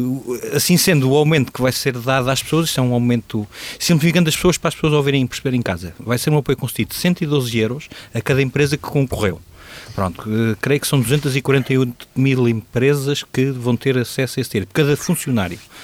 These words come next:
que ganhasse o salário mínimo de seiscentos e sessenta e cinco e que teve o aumento para setecentos e cinco, agora em janeiro. Eh, será um valor retirado do orçamento, através do iapmei, pronto, aquelas jogadas estranhas que,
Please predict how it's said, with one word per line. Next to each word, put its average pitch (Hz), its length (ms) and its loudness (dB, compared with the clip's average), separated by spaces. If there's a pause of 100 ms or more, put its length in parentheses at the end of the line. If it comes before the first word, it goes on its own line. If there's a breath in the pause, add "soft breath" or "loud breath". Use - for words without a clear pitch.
(220 loud breath)
que 120 100 -2
ganhasse 135 340 2
o - 40 -8
salário 120 240 2
mínimo 117 260 2
de - 60 -10
seiscentos - 320 -4
e - 40 -8
sessenta 127 260 -2
e 127 40 -2
cinco 165 380 -2
e 123 60 -8
que - 60 -20
teve 123 200 0
o 131 40 0
aumento 143 380 0
para 151 320 0 (540 loud breath)
setecentos 143 420 0
e 156 40 2
cinco, - 420 0
agora 107 180 2
em 110 40 4
janeiro. 110 340 2 (540 loud breath)
Eh, 104 280 2
será 139 220 0
um 143 40 4
valor 131 200 2
retirado 117 320 -2
do 113 80 -2
orçamento, 131 560 0 (100)
através 95 300 -2
do 98 100 -4
iapmei, 101 380 0
pronto, 98 260 -8
aquelas 82 540 -10
jogadas 95 880 -4
estranhas 98 480 -4
que, 104 340 -8